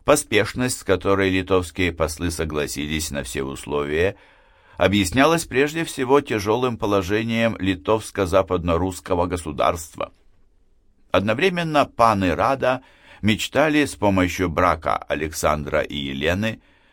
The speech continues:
заманить в свои сети Московскую Русь, как удалось Польше хитро провести их самих при заключении брака Ягайло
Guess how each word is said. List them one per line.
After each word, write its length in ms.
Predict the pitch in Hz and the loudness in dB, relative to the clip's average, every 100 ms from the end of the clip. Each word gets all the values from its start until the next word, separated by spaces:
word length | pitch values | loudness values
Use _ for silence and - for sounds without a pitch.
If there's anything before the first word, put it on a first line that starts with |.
| _ - | _ -4
заманить 560 | 92 113 107 147 180 | 0 2 2 0 -4
в 80 | - | -6
свои 320 | - 120 113 | -4 -2 -2
сети 400 | 101 127 131 110 | -2 0 0 0
Московскую 840 | 92 92 - 95 92 - 82 73 71 | 0 0 0 0 0 -2 -4 -4 -2
Русь, 340 | 85 294 - _ _ _ _ _ _ _ | -2 -2 -4 _ _ _ _ _ _ _
как 200 | - 175 | -2 0
удалось 440 | 190 180 165 190 - | 2 2 4 2 0
Польше 800 | - 120 120 117 123 123 120 - - | -2 2 2 0 0 2 2 -2 -6
хитро 440 | 117 90 107 113 | -4 0 4 2
провести 680 | 95 95 92 87 - 92 82 | 2 0 0 -2 -2 -2 -2
их 80 | 80 | -4
самих 420 | 85 87 92 - | -2 0 -2 -2
при 120 | 87 | -4
заключении 680 | 78 80 80 78 82 78 78 | -4 -4 -6 -4 -4 -2 -4
брака 400 | 73 80 78 73 | 0 0 0 -2
Ягайло 880 | 69 67 71 85 87 90 87 82 | -4 -4 0 2 4 4 4 2